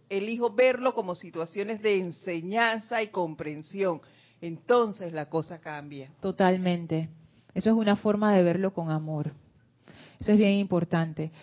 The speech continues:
Speaker 2: Bueno, entonces en la próxima clase, ay, perdón,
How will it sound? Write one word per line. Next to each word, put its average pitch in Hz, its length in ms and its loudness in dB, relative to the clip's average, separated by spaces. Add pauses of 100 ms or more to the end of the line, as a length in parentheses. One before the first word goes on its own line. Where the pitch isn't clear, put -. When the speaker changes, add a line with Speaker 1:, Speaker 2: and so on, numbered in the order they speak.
(140)
Speaker 2:
Bueno, 196 220 8
entonces 202 260 6
en 226 100 6
la 180 160 2
próxima 240 440 4
clase, 226 440 4
ay, 208 480 4
perdón, 185 640 2